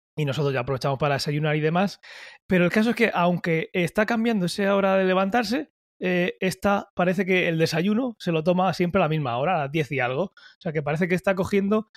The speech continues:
eh, esa rutina de, eh,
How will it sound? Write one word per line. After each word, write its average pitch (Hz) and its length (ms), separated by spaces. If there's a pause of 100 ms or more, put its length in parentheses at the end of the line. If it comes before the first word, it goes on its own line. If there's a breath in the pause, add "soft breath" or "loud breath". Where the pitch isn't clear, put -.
(260 loud breath)
eh, 170 240
esa 190 260
rutina 190 500
de, 196 300 (300)
eh, 151 400